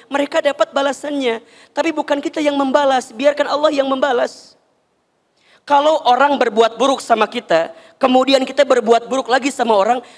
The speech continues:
bedanya kita sama dia apa? Betul apa enggak? "Ustadz, dia selingkuh.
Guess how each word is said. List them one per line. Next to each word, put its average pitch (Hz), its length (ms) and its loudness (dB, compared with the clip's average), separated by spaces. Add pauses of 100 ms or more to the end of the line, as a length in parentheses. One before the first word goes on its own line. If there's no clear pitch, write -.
bedanya 254 400 2
kita 254 280 -2
sama 233 160 0
dia 285 280 0
apa? 269 420 -4 (800)
Betul 220 160 -2
apa 311 160 2
enggak? 220 260 0 (1120)
"Ustadz, 233 560 -4 (1120)
dia 262 240 0
selingkuh. 269 800 -4